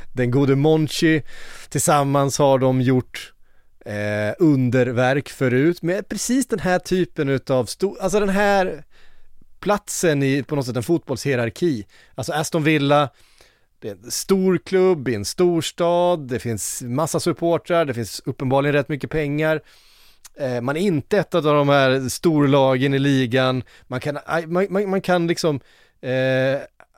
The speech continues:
agera lite grann på ett sätt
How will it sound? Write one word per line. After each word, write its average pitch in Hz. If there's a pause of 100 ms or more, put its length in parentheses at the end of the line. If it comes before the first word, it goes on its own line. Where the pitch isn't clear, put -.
(600)
agera 156
lite 170
grann 120
på 120
ett 107
sätt -